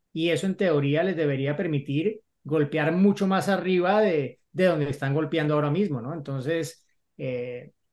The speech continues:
va a ser muy interesante para la dupla que tenga Alfa Tauri el próximo año, porque es, podrían eventualmente estar sentados en un coche con muchísimo potencial, ¿no? Entonces, a ver, a ver, a ver en qué queda, pero creo que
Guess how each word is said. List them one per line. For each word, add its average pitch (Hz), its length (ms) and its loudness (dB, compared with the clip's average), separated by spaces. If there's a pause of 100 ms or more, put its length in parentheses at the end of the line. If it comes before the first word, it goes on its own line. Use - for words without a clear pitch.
(640)
va 165 100 4
a 156 40 2
ser 185 180 2
muy 185 140 2
interesante 151 520 0
para 160 220 -2
la 135 160 0
dupla 170 360 0
que 160 140 -2
tenga 170 560 -2
Alfa 147 260 -4
Tauri 143 240 0
el 175 100 -4
próximo 175 500 -2
año, 151 360 -2 (440)
porque 139 720 0
es, - 460 -12 (280)
podrían 147 520 4
eventualmente 156 640 0
estar 180 240 -4
sentados 180 560 0
en 151 100 -2
un 139 140 -2
coche 175 380 -2
con 160 360 -2
muchísimo 180 640 2
potencial, 151 580 -2
¿no? 135 140 -6
Entonces, 147 680 -4 (1300)
a 190 140 6
ver, 202 160 10
a 165 60 8
ver, 156 160 4
a 175 180 0
ver 175 140 2
en 185 100 0
qué 190 140 0
queda, 190 280 4
pero 180 220 2
creo 151 180 0
que 170 680 2